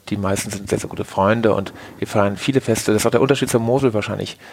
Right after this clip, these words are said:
oder zu anderen Weinbergregionen, dass wir ein sehr, sehr kollegiales Verhältnis zueinander haben, ob das der Florian Lauer ist oder, äh, oder ein, oder ein, äh,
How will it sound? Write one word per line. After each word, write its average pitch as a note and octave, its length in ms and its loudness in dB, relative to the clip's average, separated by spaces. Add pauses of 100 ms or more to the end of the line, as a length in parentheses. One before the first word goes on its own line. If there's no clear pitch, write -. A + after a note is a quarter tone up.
(220)
oder A2 140 2
zu G#2+ 120 2
anderen A#2 200 0
Weinbergregionen, G#2+ 680 0
dass G2+ 140 -2
wir A2 120 4
ein G#2+ 240 -6
sehr, A2+ 240 6
sehr A2+ 100 4
kollegiales G#2+ 600 0
Verhältnis A2 460 2
zueinander G#2 340 0
haben, G#2 300 2
ob - 80 0
das G#2+ 100 -4
der A#2+ 80 -2
Florian G#2 280 0
Lauer G2 280 2
ist - 240 -4
oder, G2+ 260 2 (800)
äh, G#2 220 4
oder G#2 360 2
ein, G#2 240 -6
oder - 340 -2
ein, A#1+ 360 -10
äh, B1 280 -4